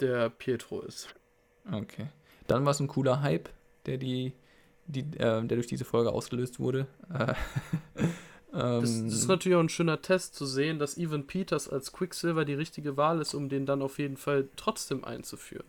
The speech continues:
Speaker 2: Ja, ja, ja. Aber ich meine, da hat er sich auch an den X-Men ja auch schon sehr gut, ähm,
Speaker 1: Ja.
Speaker 2: der hat er sehr, sehr gut gespielt und war auch sehr amüsant. Sei es, weil er so geschrieben war oder weil er halt ein guter Schauspieler ist. Das kann ich nicht beurteilen, aber, ähm,
Speaker 1: Ähm,
Speaker 2: zumindest
Speaker 1: was, was ich jetzt noch
Speaker 2: ganz
Speaker 1: sagen
Speaker 2: sympathisch.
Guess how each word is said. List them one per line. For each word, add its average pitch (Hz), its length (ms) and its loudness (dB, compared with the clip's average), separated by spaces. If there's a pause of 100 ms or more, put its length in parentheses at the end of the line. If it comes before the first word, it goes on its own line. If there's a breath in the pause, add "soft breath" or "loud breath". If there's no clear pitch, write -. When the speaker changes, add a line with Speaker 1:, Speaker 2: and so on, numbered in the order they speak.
(160)
Speaker 2:
Ja, - 180 -2 (140)
ja, - 160 -8
ja. - 120 -10 (140)
Aber 113 140 4
ich 131 80 6
meine, 123 160 4
da 117 80 6
hat 147 80 2
er 120 100 10
sich 113 200 0
auch 101 160 0
an 104 80 0
den 101 160 -2
X-Men - 380 -4
ja - 60 -2
auch - 200 -6
schon 107 200 -2
sehr 104 140 0
gut, - 220 -8 (180)
ähm, 107 380 -6 (360)
Speaker 1:
Ja. 135 140 -2
Speaker 2:
der 135 100 0
hat 120 100 0
er 92 40 -2
sehr, 95 160 0 (240)
sehr 120 140 0
gut 127 100 -4
gespielt 127 480 -2
und 117 120 -6
war 110 100 -4
auch - 80 -10
sehr - 160 -8
amüsant. 117 420 -6 (400 loud breath)
Sei 107 160 2
es, 120 100 2
weil 110 120 2
er 107 80 2
so - 100 -2
geschrieben - 480 0
war - 180 2
oder 110 220 0
weil - 140 -4
er - 80 -4
halt - 160 -6
ein - 100 -4
guter 117 160 0
Schauspieler - 460 -2
ist. - 160 -10 (240 soft breath)
Das - 100 -20
kann - 140 -6
ich 113 80 -2
nicht 127 160 -8
beurteilen, - 440 -2
aber, 135 220 -6 (580 loud breath)
ähm, 143 340 2
Speaker 1:
Ähm, 143 60 -2
Speaker 2:
zumindest 110 320 -2
Speaker 1:
was, 147 280 2
was - 180 0
ich 165 100 -2
jetzt 160 140 -2
noch 139 80 2
Speaker 2:
ganz 123 140 2
Speaker 1:
sagen 180 220 2
Speaker 2:
sympathisch. 123 420 -6